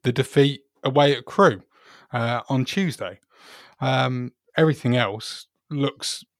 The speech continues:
pretty okay. Um, you know, we go back as far as, um, Hull City, which was a three all draw at, at your place. Um, yes, you've then been beaten by Ipswich,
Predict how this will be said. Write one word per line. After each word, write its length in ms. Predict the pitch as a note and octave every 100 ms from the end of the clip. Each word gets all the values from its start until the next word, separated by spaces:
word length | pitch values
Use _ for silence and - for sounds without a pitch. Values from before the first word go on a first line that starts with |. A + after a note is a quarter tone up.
| _
pretty 480 | - D#3+ D#3+ D#3 D#3
okay. 640 | D#3 D3+ - F3+ A#2+ G2
Um, 560 | G#2 A#2 A#2+ A#2+ A#2 A#2+
you 140 | C3 B2+
know, 180 | A#2+
we 140 | B2 C3
go 200 | C#3+ C#3+
back 260 | C3 B2
as 140 | B2 -
far 440 | - B2+ B2 A#2
as, 260 | A2+ G#2+ -
um, 580 | A2+ A2+ A2 G#2+ G#2+ - _ -
Hull 180 | C3 A#2+
City, 440 | - B2 C3+ C#3 - _ - - -
which 200 | A#2+ -
was 120 | G#2+
a 60 | G#2+
three 380 | - C3+ B2
all 260 | A#2 A2 A2 G2
draw 520 | - A#2+ A#2 C3+ C#3 A#2
at, 60 | - A#2+
at 140 | A2+ -
your 220 | B2 B2
place. 520 | - B2+ D#3 - - - - - - -
Um, 440 | A#2 A2+ A2+ A2+ _ _
yes, 260 | - C3 -
you've 100 | A#2+
then 160 | A#2+ A2+
been 140 | A2
beaten 280 | A#2 A#2 G#2+
by 180 | A2 A2
Ipswich, 720 | A2 A2+ - A2+ A#2+ - -